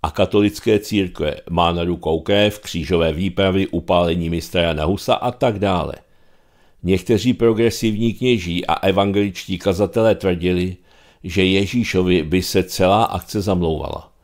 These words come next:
Odsuzoval by prý naopak její bigotní přijetí většinou pohoršených občanů, kteří, jak mnozí psali,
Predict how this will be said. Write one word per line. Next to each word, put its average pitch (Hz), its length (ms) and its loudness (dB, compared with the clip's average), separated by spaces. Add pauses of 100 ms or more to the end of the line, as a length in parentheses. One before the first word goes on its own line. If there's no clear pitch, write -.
(520)
Odsuzoval 110 640 2
by 101 140 0
prý 92 260 -2
naopak 95 540 0
její 92 200 2
bigotní 90 580 -2
přijetí 95 600 -2
většinou 90 520 0
pohoršených 87 720 -2
občanů, 85 500 -2
kteří, 92 640 -2
jak 90 200 -2
mnozí 85 280 -2
psali, 82 460 -2